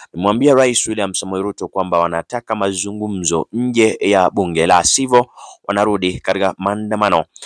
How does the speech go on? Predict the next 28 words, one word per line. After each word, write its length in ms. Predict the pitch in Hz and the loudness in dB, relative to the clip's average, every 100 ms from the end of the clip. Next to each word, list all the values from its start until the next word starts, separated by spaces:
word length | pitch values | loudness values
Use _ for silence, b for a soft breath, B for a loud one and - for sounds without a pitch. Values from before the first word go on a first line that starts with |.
| B B | B B
Anajiri 720 | 90 98 113 127 131 117 110 | 0 2 0 0 2 0 2
wakati 360 | 101 104 104 98 | 2 2 0 0
ambapo 340 | 92 95 95 | 2 2 2
rais 300 | 90 85 - | 2 2 0
hapo 260 | 85 85 82 | 0 0 -2
jana 480 | 98 90 85 80 73 | 0 0 0 -6 -6
William 380 | 90 95 98 95 - | -2 0 0 0 -2
Samoei 340 | 92 - 85 85 | -2 0 0 0
Ruto 320 | 85 - 78 B B B B | 0 2 0 B B B B
alitaka 380 | 80 78 101 | -2 2 0
kiongozi 420 | 95 98 98 101 98 | 2 0 2 2 4
wa 120 | 95 | 4
Azimio 320 | 90 95 98 | 4 0 -4
la 80 | 95 | -4
Umoja 500 | 92 101 107 107 101 | -2 -2 0 2 0
kutorudi, 1300 | - 95 - 95 92 87 - 127 92 76 82 82 - B B B | 0 -8 -4 0 0 0 -2 -2 -2 -2 -4 -4 -10 B B B
eh, 100 | 76 | -4
katika 400 | 85 90 85 - | -2 2 2 2
maandamano 560 | 85 82 82 85 117 | 0 -2 0 0 0
kwa 120 | 110 87 | 2 0
sababu 380 | - 87 87 | 2 2 2
huenda 260 | 82 90 87 | 2 2 2
swala 260 | - 85 85 | 2 2 0
hilo 320 | 113 120 104 | 0 2 2
likaharibu 680 | 87 85 85 80 80 87 80 | 0 -4 0 2 2 0 0
hali 380 | 78 85 82 76 - | 2 2 2 -2 0
ya 160 | 78 | 0
uchumi. 420 | 80 - 107 87 | 2 0 0 0